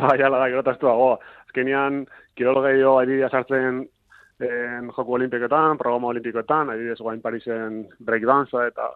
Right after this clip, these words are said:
eta sartuko dituzte. Baina, claro, e, atleta kopurua ez dute igotzen. Azkenean, kirol berriak sartzen direnean,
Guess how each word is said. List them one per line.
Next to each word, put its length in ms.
eta 140
sartuko 320
dituzte. 400
Baina, 300
claro, 320
e, 560
atleta 400
kopurua 680
ez 40
dute 240
igotzen. 400
Azkenean, 640
kirol 240
berriak 240
sartzen 260
direnean, 560